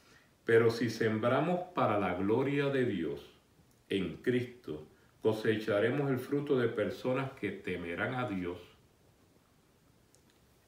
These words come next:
ante la majestad y la bondad de Dios.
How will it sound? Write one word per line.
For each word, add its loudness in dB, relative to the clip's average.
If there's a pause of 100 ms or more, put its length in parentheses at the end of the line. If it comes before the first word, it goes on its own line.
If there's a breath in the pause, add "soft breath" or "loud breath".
(120)
ante 4
la 4
majestad -2
y -2
la 2
bondad -4 (260)
de -8
Dios. -14